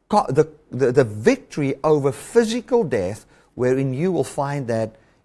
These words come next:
you will be raised from the dead. Now, let me just say something here quickly just to,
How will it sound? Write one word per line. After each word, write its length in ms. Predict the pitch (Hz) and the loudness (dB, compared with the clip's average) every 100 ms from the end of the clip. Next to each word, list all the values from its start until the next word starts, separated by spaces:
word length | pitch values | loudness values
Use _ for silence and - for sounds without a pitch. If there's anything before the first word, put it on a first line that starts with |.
| 110 | -4
you 140 | 127 | 0
will 100 | 123 | 0
be 160 | 98 107 | 0 -2
raised 460 | 101 113 110 - | 0 0 0 -4
from 260 | - 107 104 | -10 -8 -6
the 80 | 101 | -4
dead. 240 | 107 90 | -4 -4
Now, 260 | 123 131 - _ - | -4 -4 -6 _ -4
let 100 | 196 | -2
me 60 | 202 | 0
just 180 | 170 - | 0 2
say 160 | 151 | 0
something 580 | 139 147 139 - 139 120 | 0 -4 -4 -4 -6 -4
here 180 | 123 117 | -2 -4
quickly 480 | - 151 - 135 117 | -2 -4 -2 -6 -2
just 240 | 139 - | -4 -2
to, 160 | 123 | -4